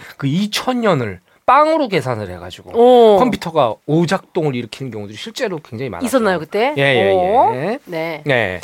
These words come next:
Speaker 2: 그래서 천구백구십칠 년 칠월
Speaker 1: 네.
Speaker 2: 대체 무슨 일이 벌어졌던 거죠?
Speaker 1: 네, 천구백구십구 년 칠월에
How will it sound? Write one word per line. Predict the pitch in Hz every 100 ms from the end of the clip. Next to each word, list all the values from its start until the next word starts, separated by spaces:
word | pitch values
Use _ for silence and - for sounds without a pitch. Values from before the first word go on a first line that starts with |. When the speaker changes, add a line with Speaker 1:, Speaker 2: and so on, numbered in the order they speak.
| - -
Speaker 2:
그래서 | 311 269 -
천구백구십칠 | 403 392 370 320 262 262 330
년 | 330
칠월 | - 415 381 170 - _
Speaker 1:
네. | - 107 78
Speaker 2:
대체 | 233 -
무슨 | 185 190 - 370
일이 | 320 269 254 185 -
벌어졌던 | 190 190 180 180
거죠? | 143 196 233 -
Speaker 1:
네, | 135 143 127 107 90 85 80
천구백구십구 | - 196 190 151 - 180
년 | 165
칠월에 | - 254 226 220 262 294